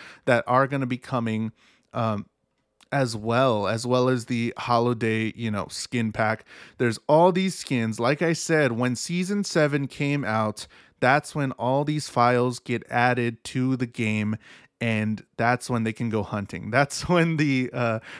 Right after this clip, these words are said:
data miners can actually go hunting within the, the files to find stuff. They also found, Shrugtoll also found that there's gonna be a next, the next collection event,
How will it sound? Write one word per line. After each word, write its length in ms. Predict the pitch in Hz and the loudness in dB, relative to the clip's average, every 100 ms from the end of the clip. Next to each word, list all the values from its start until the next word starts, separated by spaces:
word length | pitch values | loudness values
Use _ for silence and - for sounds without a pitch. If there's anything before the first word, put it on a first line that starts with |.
| - | 0
data 280 | 147 147 147 | 4 6 6
miners 380 | 135 127 123 120 | 4 4 2 0
can 160 | 123 | -2
actually 340 | 110 123 131 117 | -2 -2 -2 -2
go 180 | 123 | 0
hunting 440 | 113 127 113 120 110 | 0 -2 -2 -2 -2
within 400 | 107 - 117 110 | -4 -2 -4 0
the, 160 | 113 95 | -2 -4
the 140 | 113 | -8
files 400 | - 110 104 107 | -2 0 2 0
to 100 | - | -6
find 600 | 110 - - 113 113 113 | -10 -14 -4 -2 0 -2
stuff. 320 | 107 - 82 - | -6 -8 -8 -6
They 140 | 107 - | -6 2
also 420 | 170 269 - 294 | 4 4 2 -4
found, 580 | - 120 98 95 92 101 _ _ _ _ _ _ | -4 -4 -6 -6 -10 -14 _ _ _ _ _ _
Shrugtoll 500 | - 117 160 135 104 | -2 -2 0 -2 -2
also 300 | - 147 - | -4 -6 -6
found 360 | 180 104 92 101 | -6 -6 -6 -6
that 100 | 104 | -4
there's 160 | 117 | -2
gonna 140 | 113 127 | -2 0
be 180 | 123 123 | -2 -2
a 100 | 110 | -4
next, 560 | 113 131 156 - - - _ _ _ - | -2 -2 -2 -6 -14 -20 _ _ _ -8
the 80 | 117 | -4
next 300 | 120 - - | -4 -4 -6
collection 580 | 127 120 156 - 170 | -2 0 -2 -2 -2
event, 460 | 123 104 101 82 - | -2 -2 -4 -4 -12